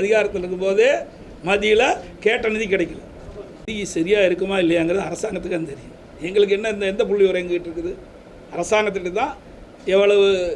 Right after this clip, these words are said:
நிவாரணம் வேண்டும் என்பது, நிவாரண பணிகளுக்கு எவ்வளவு செலவு, எவ்வளவு தொகை வேண்டும் என்பது அரசாங்கத்துக்கு தான் தெரியும். ஒவ்வொரு டிபார்ட்மெண்ட்டாக அவர்கள் எ-, எவ்வளவு பாதிக்கப்பட்டிருக்குது,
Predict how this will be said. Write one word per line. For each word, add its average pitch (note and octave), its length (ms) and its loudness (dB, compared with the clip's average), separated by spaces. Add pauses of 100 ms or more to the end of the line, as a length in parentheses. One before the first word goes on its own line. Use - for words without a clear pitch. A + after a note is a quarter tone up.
(200)
நிவாரணம் F#3+ 480 0
வேண்டும் F3+ 340 -2
என்பது, F3+ 220 0 (1000)
நிவாரண F#3+ 400 2 (720)
பணிகளுக்கு G3 460 2
எவ்வளவு F#3 300 0
செலவு, F#3 280 4 (200)
எவ்வளவு G3+ 280 4 (140)
தொகை G3+ 180 2 (120)
வேண்டும் G#3+ 300 4
என்பது G3+ 200 -2 (160)
அரசாங்கத்துக்கு G#3+ 500 0
தான் D#3 120 -4
தெரியும். B2+ 200 -12 (540)
ஒவ்வொரு G3+ 300 4
டிபார்ட்மெண்ட்டாக G3 680 -2 (240)
அவர்கள் F#3 300 2 (760)
எ-, F#3+ 80 4 (400)
எவ்வளவு G3+ 300 4
பாதிக்கப்பட்டிருக்குது, F3 720 -4